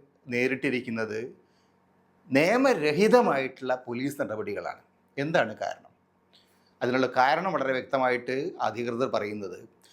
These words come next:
രണ്ടുപേരും അവിടെ നടന്ന ഫലസ്തീൻ അനുകൂല പ്രക്ഷോഭങ്ങളിൽ പങ്കെടുത്തു എന്നുള്ളതാണ്. രഞ്ജിനി ശ്രീനിവാ-, ഏഹ്, രഞ്ജിനി ശ്രീനിവാസൻ അത്തരം പ്രക്ഷോഭങ്ങളോട്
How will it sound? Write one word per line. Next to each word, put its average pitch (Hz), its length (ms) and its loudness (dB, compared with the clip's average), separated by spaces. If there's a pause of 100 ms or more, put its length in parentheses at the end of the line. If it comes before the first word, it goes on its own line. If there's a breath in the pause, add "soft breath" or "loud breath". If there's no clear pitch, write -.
(200 soft breath)
രണ്ടുപേരും 127 840 0 (380)
അവിടെ 147 260 4 (120)
നടന്ന 113 360 -6 (280)
ഫലസ്തീൻ 160 500 2 (100)
അനുകൂല 113 340 -4 (100)
പ്രക്ഷോഭങ്ങളിൽ 120 720 -4 (100)
പങ്കെടുത്തു 110 460 -4 (120)
എന്നുള്ളതാണ്. - 440 -12 (1400 loud breath)
രഞ്ജിനി 160 380 4
ശ്രീനിവാ-, 214 540 0
ഏഹ്, 180 160 6
രഞ്ജിനി 208 300 0
ശ്രീനിവാസൻ 208 480 0 (160)
അത്തരം 202 280 0 (120)
പ്രക്ഷോഭങ്ങളോട് 190 640 0